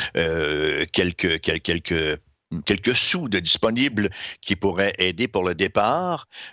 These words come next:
Euh, nous en sommes maintenant à la recherche d'un candidat, un jeune candidat, euh, ou moins, un moins jeune candidat qui pourrait se joindre à nous et, euh, se greffer donc à notre équipe et qui éventuellement pourrait devenir le pasteur de cette future assemblée-là.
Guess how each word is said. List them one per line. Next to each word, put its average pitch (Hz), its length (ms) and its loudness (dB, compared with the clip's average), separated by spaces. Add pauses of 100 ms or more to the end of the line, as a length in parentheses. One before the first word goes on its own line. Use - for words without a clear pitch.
Euh, 104 220 2
nous 110 220 0
en 123 80 4
sommes 131 200 0
maintenant 113 480 0
à 98 100 4
la 101 140 4
recherche 131 680 0 (360)
d'un 123 240 2
candidat, 113 880 0
un 107 140 0
jeune 139 280 -2
candidat, 104 800 0
euh, 101 180 2
ou 101 160 -2
moins, 117 340 2
un 104 160 4
moins 117 240 2
jeune 127 300 2
candidat 98 680 0 (300)
qui - 140 -4
pourrait 110 200 4
se 113 140 2
joindre 113 340 2
à 101 80 0
nous 117 380 -4 (260)
et, 120 460 4
euh, 101 180 2
se 101 140 0
greffer 110 500 0
donc 110 300 -2
à 101 80 2
notre 95 220 -4
équipe 110 340 -2
et - 60 -2
qui 113 240 -2
éventuellement 104 680 2
pourrait 92 260 0
devenir 95 460 0 (240)
le 98 180 2
pasteur 98 560 0
de 82 160 -4
cette - 340 -2
future 113 520 0
assemblée-là. 82 720 0